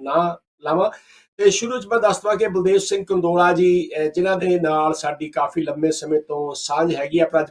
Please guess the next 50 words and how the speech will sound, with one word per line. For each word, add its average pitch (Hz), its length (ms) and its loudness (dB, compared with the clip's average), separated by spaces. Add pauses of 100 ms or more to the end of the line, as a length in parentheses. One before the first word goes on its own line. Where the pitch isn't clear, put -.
ਪਹਿਲੀ 202 240 -2
ਵਾਰੀ 160 220 4
ਉਹਨਾਂ 160 160 4
ਦੇ 156 100 0
ਨਾਲ 143 320 -2 (520)
ਮਿਲਣ 170 400 6
ਦਾ, 190 140 4
ਉਹਨਾਂ 180 340 4
ਦੀ 175 240 4
ਜ਼ਿੰਦਗੀ 151 460 -4
ਬਾਰੇ, 175 320 2
ਖਾਸ 190 340 -2
ਤੌਰ 190 240 -2
ਤੇ 196 100 -4
ਉਹਨਾਂ 196 100 0
ਦੀ 196 60 -2
ਜਿਹੜੀ, 190 320 2 (440)
ਅਹ, 170 320 8
ਵਿੱਦਿਅਕ 165 600 2
ਜਿਹੜਾ 185 220 2
ਸਫ਼ਰ 160 400 -2
ਹੈ, 156 120 0
ਉਹਦੇ 180 240 -4
ਬਾਰੇ 156 260 2
ਗੱਲ 143 200 -4
ਕਰਨ 147 240 -4
ਦਾ 147 140 -2
ਅਸੀਂ 139 260 -10
ਪਹਿਲੀ 180 220 -2
ਵਾਰੀ 151 220 0
ਅੱਜ 135 120 -6
ਕੋਸ਼ਿਸ਼ 143 360 -12
ਕਰ 139 180 -4
ਰਹੇ 170 140 2
ਹਾਂ। 165 100 4
ਤੇ 160 240 -2
ਮੈਂ 147 160 -4
ਦੱਸ 143 180 -4
ਦਵਾਂ 156 200 -2
ਆਪਣੇ 147 180 -8
ਦਰਸ਼ਕਾਂ 131 440 -6
ਨੂੰ 156 180 0
ਕਿ 156 80 -4
ਉਹਨਾਂ 156 240 2
ਨੇ 151 100 4
ਉੱਨੀ 156 280 2
ਸੌ 156 280 -4
ਨੜਿਨਵੇਂ 143 400 -2
ਦੇ 202 100 4
ਵਿੱਚ 160 380 0